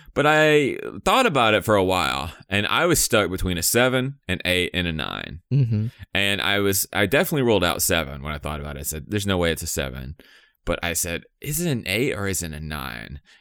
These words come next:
Speaker 1: And I st-, and I legitimately thought hard about this. Normally, I just whip out numbers so we can end this episode, but I
Speaker 2: <laughs>
Speaker 1: legitimately thought about it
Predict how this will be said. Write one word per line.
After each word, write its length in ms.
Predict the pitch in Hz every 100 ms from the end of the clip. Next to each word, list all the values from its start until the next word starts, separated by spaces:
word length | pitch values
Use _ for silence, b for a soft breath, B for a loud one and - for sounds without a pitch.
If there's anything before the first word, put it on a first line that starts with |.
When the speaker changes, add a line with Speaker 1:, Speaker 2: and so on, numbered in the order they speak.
| -
Speaker 1:
And 120 | 120
I 40 |
st-, 200 | 165 - -
and 100 | 190
I 160 | 233
legitimately 500 | 175 123 92 95 85
thought 260 | 82 80 71
hard 200 | 107 139
about 200 | 80 73
this. 160 | 78 -
Normally, 300 | 139 139 90
I 80 |
just 160 | 85 -
whip 160 | 87 85
out 160 | 78
numbers 320 | 85 85 80
so 100 | -
we 80 | 82
can 120 | 80
end 120 | 76 71
this 140 | 71
episode, 440 | 82 78 - 71 69
but 80 | 95
I 100 | 110
Speaker 2:
<laughs> 80 | 151
Speaker 1:
legitimately 640 | 92 80 101 87 82 80 b b b b _ - -
thought 360 | - 117 147
about 300 | 110 90 82
it 220 | 82 82